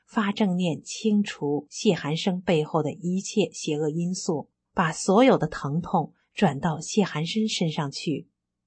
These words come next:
在正念的作用下，可能他感觉到了疼痛，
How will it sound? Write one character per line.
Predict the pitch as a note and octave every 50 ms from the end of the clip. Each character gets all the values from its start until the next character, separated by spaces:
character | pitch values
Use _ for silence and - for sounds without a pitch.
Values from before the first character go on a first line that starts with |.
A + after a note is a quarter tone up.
| _ _ _ _ _ _ _ _ _ _ _
在 | - - - D#3 D3+
正 | - - - G3 D#3 D3
念 | E3 D#3+ C#3+
的 | C#3 D3
作 | - - F#3+ E3+
用 | D3+ C#3 C#3
下， | D3 - - F3 C3+ - - _ _ _ _ _ _ _ _ _
可 | - - - D#3
能 | C#3 C#3+ D#3 - -
他 | - - - A3+
感 | A#3 - E3+ D3 C3 -
觉 | - D#3+ E3
到 | G3 F3+ E3
了 | D3 C#3+
疼 | - - - - C3 C3+
痛， | D#3+ - - E3+ C#3 -